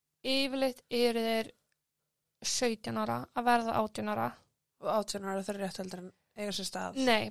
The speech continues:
Speaker 1: bara brotið var kannski korter í átján ára. Af hverju á hann að njóta góðs af tólf ára dóm en ekki,
Speaker 2: Já.
Speaker 1: þú veist, af hverju má muna sem þremur mánuðum á eða hvað það er á,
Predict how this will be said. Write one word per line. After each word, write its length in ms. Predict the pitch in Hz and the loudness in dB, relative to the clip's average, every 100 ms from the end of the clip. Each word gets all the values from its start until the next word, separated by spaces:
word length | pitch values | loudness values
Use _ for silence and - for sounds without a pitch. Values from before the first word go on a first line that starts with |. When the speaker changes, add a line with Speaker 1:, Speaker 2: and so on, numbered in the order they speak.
| - | -2
Speaker 1:
bara 180 | 240 226 | 0 0
brotið 580 | - 247 285 285 277 254 | 0 0 0 2 0 2
var 220 | 254 247 | 2 2
kannski 420 | 262 247 240 226 - - _ _ - | 0 -4 0 0 -2 -8 _ _ -8
korter 500 | - 302 - - 269 | -4 -4 -6 -6 -4
í 80 | 262 | 2
átján 380 | 247 247 214 214 | 2 2 -2 -4
ára. 140 | - - _ | -6 -8 _
Af 240 | - - - | -4 -4 -4
hverju 200 | - 262 | -2 2
á 120 | 254 247 | 2 0
hann 160 | 262 | 0
að 100 | 247 | 0
njóta 260 | 254 254 254 | 0 0 -4
góðs 380 | - 247 247 - | -2 0 0 0
af 140 | 226 | -2
tólf 300 | - 262 247 | 0 2 2
ára 140 | 233 226 | 0 0
dóm 300 | 214 214 226 _ _ _ - | -2 -2 -6 _ _ _ -2
en 140 | 247 | 0
ekki, 380 | 247 - - 226 - - | 0 -2 0 0 -2 -12
Speaker 2:
Já. 440 | - 208 196 196 196 - _ | -8 -4 -2 -4 -8 -14 _
Speaker 1:
þú 140 | - | -4
veist, 100 | 247 - | 0 4
af 200 | 269 - | 4 2
hverju 200 | - 254 | 0 4
má 160 | 254 262 262 240 - | 8 8 8 2 -2
muna 460 | 247 269 277 247 | 4 6 6 6
sem 140 | 226 226 | 4 2
þremur 580 | - 262 269 269 240 | 2 6 8 6 4
mánuðum 580 | 233 254 254 240 233 233 | 4 4 4 4 2 2
á 80 | 240 | 4
eða 200 | 240 226 | 4 2
hvað 320 | - 262 247 | 2 2 4
það 160 | 233 - | 4 2
er 320 | 226 226 226 - - _ _ _ _ _ _ _ - - _ _ - - _ _ _ _ _ | 0 -2 -4 -10 -14 _ _ _ _ _ _ _ -20 -20 _ _ -20 -20 _ _ _ _ _
á, 80 | - | 8